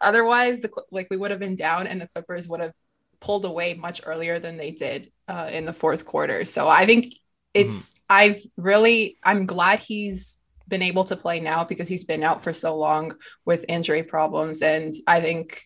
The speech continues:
Speaker 1: the reps in the G League, like, even with Malachi, even though he's been struggling lately, I think it's really benefited them both. And I'm,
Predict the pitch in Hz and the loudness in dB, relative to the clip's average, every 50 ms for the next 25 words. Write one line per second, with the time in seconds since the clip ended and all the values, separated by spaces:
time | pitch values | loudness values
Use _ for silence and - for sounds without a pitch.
0 | _ _ 190 185 180 175 175 170 160 156 160 160 185 190 190 - - 233 226 214 | _ _ -2 0 2 2 2 2 2 0 2 4 4 4 4 4 6 6 6 6
1 | 196 - 185 175 185 196 214 240 254 233 - 170 170 - - 214 220 233 233 226 | 4 2 -2 -2 -2 0 0 0 -2 -2 -4 -6 -6 -4 -2 0 2 2 2 2
2 | 233 - 165 170 180 175 - 202 202 190 170 175 175 175 170 170 175 - - - | 2 0 0 0 -2 0 0 0 0 0 0 -4 -4 -4 -4 -4 -6 -8 -10 -10
3 | 165 165 - 160 160 156 170 165 160 160 160 160 - 160 160 160 165 - 170 165 | -8 -6 -2 -2 -2 -2 -2 -2 -2 -4 -4 -4 -2 -2 -2 -2 -2 -4 -6 -8
4 | - - 190 185 - 170 165 165 170 165 - 160 - 170 - - 156 160 - - | -6 -6 -6 -4 -2 0 0 0 0 0 -2 -2 -2 -2 -4 -4 -6 -6 -6 -6
5 | 156 156 160 160 165 165 175 180 - 160 165 170 170 175 | -6 -8 -4 -2 0 0 0 -2 -4 -4 -4 -4 -4 -6